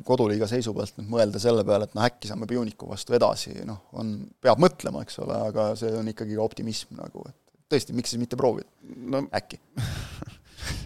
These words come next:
Speaker 2: No jah, selle tabeliseisu pealt ja ka jällegi, et, äh, ei noh, ma ei, ei tea, noh, euromängudes võib kõike juhtuda, et see,
Speaker 1: Mhm.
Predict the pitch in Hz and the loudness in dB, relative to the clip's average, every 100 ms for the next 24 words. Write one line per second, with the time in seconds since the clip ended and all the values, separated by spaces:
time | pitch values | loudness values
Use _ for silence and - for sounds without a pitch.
0 | - - 151 165 135 135 - 123 120 117 | -12 2 6 6 8 8 8 8 10 10
1 | 107 123 120 110 117 110 107 110 117 113 | 10 10 10 8 6 6 6 6 6 8
2 | 120 117 120 104 104 101 _ - 104 104 | 8 10 8 8 0 -2 _ -4 -2 -2
3 | - - - - - 117 _ _ _ _ | -4 -6 -10 -12 -14 -16 _ _ _ _
4 | _ - 107 107 110 120 - _ _ _ | _ 0 2 4 2 0 -14 _ _ _
5 | _ _ _ _ _ _ _ _ - - | _ _ _ _ _ _ _ _ -12 -6
6 | - - 107 107 110 107 104 104 104 101 | -6 -4 2 4 6 8 8 6 6 4
7 | 110 110 190 165 117 117 107 - - - | 4 2 0 0 -2 -2 -6 -10 -8 2
8 | 131 160 139 147 127 - 131 - 117 - | 8 10 10 8 6 8 8 8 4 4
9 | 107 104 113 - - 147 110 110 104 - | 0 0 -6 -8 -8 -2 0 0 -2 -10